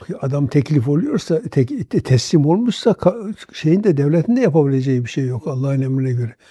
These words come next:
Kabul edeceksin, bitti. Bak öyle bir şey ki düşman topyekün barış teklifinde bulunabileceği gibi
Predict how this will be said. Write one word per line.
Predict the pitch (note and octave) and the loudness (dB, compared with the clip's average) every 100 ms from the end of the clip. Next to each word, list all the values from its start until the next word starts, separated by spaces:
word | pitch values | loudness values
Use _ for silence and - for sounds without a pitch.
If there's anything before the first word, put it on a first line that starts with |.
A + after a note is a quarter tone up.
| _ - | _ -4
Kabul | G3+ C4+ | -2 2
edeceksin, | A#3+ D#3+ C3+ A#2 - E3+ | 2 2 -2 -6 -6 -6
bitti. | G3+ - C3 - _ _ _ _ - _ - | -6 -8 -10 -10 _ _ _ _ -20 _ -6
Bak | C#3+ | -2
öyle | E3+ F#3 F3+ | 0 2 0
bir | |
şey | D3+ B3+ C4 | -2 -2 -2
ki | - C3 _ _ _ _ _ _ _ _ _ D#3 | -2 -6 _ _ _ _ _ _ _ _ _ -4
düşman | D3 F#3+ G#3+ F#3+ A#2+ A#2 _ _ _ - | -2 0 2 2 -2 -8 _ _ _ -2
topyekün | G3+ B3+ - D#3+ B2 C#3+ B2+ A#2+ | 0 0 2 0 2 -2 -2 0
barış | D3+ D3+ - | 0 0 -2
teklifinde | E3 B2+ E3 - D3+ D3 | -4 -2 -4 -4 -2 -2
bulunabileceği | C#3 C3+ C#3+ C#3 C#3 C3 F3 A3 | 0 -2 -2 -2 -2 0 2 2
gibi | G#3 G#3+ C#4 | 0 -2 -4